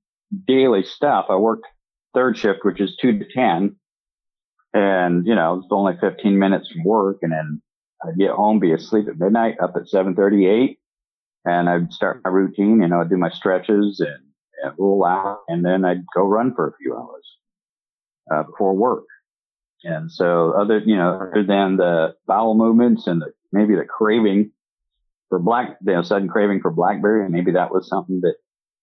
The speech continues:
I should have paid more attention to. You know, honestly, I, uh,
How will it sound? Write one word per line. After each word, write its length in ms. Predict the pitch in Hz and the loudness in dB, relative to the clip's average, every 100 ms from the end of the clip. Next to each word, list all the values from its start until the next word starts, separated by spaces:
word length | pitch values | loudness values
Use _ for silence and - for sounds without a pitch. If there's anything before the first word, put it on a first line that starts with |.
| _ _ _ - - | _ _ _ -16 -8
I 80 | - | -4
should 140 | 110 104 | -2 -2
have 80 | 110 | 0
paid 160 | 104 | 2
more 160 | 104 95 | 2 0
attention 500 | - 95 104 117 113 | -2 -2 2 2 4
to. 360 | 123 127 127 - - | 4 2 0 -6 -10
You 100 | 85 82 | -4 -2
know, 180 | 92 - _ _ _ _ - | -2 -6 _ _ _ _ -4
honestly, 600 | 98 113 110 - 120 113 | 0 0 -2 0 2 4
I, 180 | 90 90 | 4 2
uh, 260 | 85 76 | 2 0